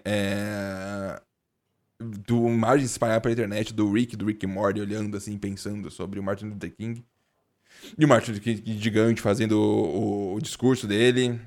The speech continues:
e as pessoas se batendo, e fazendo danças da Dua Lipa.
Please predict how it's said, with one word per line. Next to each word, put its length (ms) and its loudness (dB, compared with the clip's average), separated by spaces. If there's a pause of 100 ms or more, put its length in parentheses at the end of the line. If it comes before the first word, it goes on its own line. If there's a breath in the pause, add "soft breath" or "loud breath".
(160)
e 100 -2
as 120 -4
pessoas 240 -6
se 40 -8
batendo, 800 0 (140)
e 60 -10
fazendo 320 0
danças 640 -2
da 360 -6
Dua 180 -4
Lipa. 600 -2